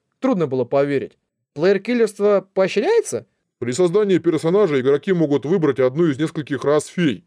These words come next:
Speaker 2: Плеер-киллерство возможно только между расами.
Speaker 1: Это просто нереально трудно. Без относительно уровня технологии, похоже, игра была создана для геймеров-фанатов.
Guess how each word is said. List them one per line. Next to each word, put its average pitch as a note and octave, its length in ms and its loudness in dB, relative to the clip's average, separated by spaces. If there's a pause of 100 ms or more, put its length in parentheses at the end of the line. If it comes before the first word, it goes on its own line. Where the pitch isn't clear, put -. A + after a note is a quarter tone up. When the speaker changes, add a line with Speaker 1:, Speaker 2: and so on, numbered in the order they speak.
(580)
Speaker 2:
Плеер-киллерство E3+ 760 0
возможно D3 500 0
только D3 360 0
между C#3 320 -2
расами. A#2+ 460 0 (800)
Speaker 1:
Это G3 340 0
просто B3 460 -4
нереально B3 420 0
трудно. G3+ 580 -2
Без D3+ 220 0
относительно A3 640 0
уровня G#3 360 2
технологии, F3+ 640 0
похоже, E3 640 0
игра E3 220 0
была F#3 240 2
создана G3 480 0
для C3+ 240 0
геймеров-фанатов. F3+ 1000 0